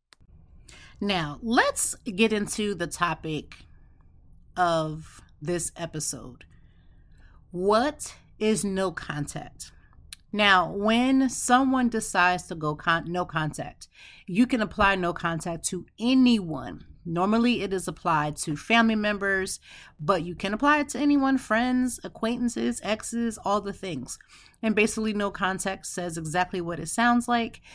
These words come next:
You go no contact. That means you no longer entertain people that you no longer want to entertain.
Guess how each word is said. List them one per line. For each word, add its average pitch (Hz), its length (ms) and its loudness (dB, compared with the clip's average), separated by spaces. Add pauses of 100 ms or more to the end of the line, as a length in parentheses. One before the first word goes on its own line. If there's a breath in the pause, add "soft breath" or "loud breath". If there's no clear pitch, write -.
(160 loud breath)
You 208 200 0
go 190 280 4
no 180 320 0
contact. 156 640 -6
That 175 180 -4
means 185 480 -4 (220)
you 196 180 0
no 202 220 4
longer 190 500 2
entertain 202 760 -2
people 202 400 -6
that 185 180 -4
you 185 120 -6
no 180 140 -2
longer 175 320 0
want 160 220 -2
to - 180 -10
entertain. 214 640 -2